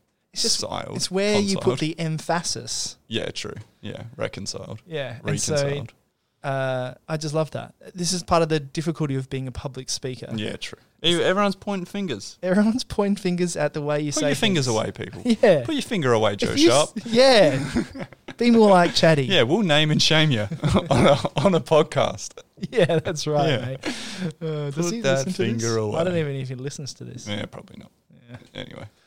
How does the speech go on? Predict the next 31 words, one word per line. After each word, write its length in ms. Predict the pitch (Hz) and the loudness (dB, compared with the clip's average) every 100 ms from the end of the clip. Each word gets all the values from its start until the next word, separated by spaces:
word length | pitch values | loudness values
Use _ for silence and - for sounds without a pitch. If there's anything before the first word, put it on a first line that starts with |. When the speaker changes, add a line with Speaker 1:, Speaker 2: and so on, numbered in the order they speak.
| _ _ 170 | _ _ 4
Speaker 1:
But 100 | 170 | 4
anyway, 320 | 151 127 139 | 4 -2 -2
it 140 | 156 | 2
is 380 | 160 147 - - - | 2 2 -2 -4 -6
quite 220 | 135 131 | -6 -6
funny. 140 | 139 | -4
I'm 120 | 165 | -2
trying 180 | 196 214 | 2 2
to 40 | 185 | 2
think 220 | 160 143 | -2 -4
of 160 | 127 | -4
some 160 | - 135 | -4 -4
of 80 | 123 | -4
the 100 | 127 | -4
other 160 | 160 | -2
one, 260 | 165 120 - - 139 | -4 -4 -10 -20 -12
weird 260 | 131 120 | -10 -10
things 300 | 127 123 123 | -8 -8 -8
that 140 | 123 123 | -10 -10
we 160 | 123 | -12
do 220 | 123 123 | -10 -8
say, 300 | 120 120 123 113 | -6 -8 -12 -12
but 220 | 127 - - _ - | -12 -12 -18 _ -12
they 160 | 147 | -8
elude 320 | 131 139 165 | -4 -2 -2
me. 100 | 147 | -2
Speaker 2:
We 100 | 110 | -4
should 200 | 104 117 | -4 -4
leave 240 | 107 110 104 | -6 -8 -10
it 80 | - | -10
there. 220 | - | -10